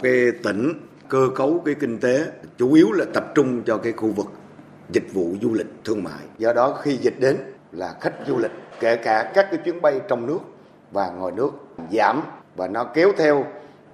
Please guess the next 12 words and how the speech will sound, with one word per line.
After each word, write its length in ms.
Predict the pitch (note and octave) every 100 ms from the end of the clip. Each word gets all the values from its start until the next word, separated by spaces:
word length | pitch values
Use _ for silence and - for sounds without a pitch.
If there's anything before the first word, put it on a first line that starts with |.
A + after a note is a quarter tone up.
| -
cái 100 | A#2+
việc 220 | A#2 A2+ - - - -
phát 240 | D#3 D#3+ -
triển 300 | F#2+ G#2+ C3+ - - _ _ _
các 140 | - D#3+ - -
cái 80 | A2
ngành 200 | F#2+ E2+
khác 240 | A#2 C3+ - - - - -
như 200 | F#2 G2
là 240 | F#2 D#2+ - -
thương 200 | C3+ A#2+
mại, 260 | E2+ D#2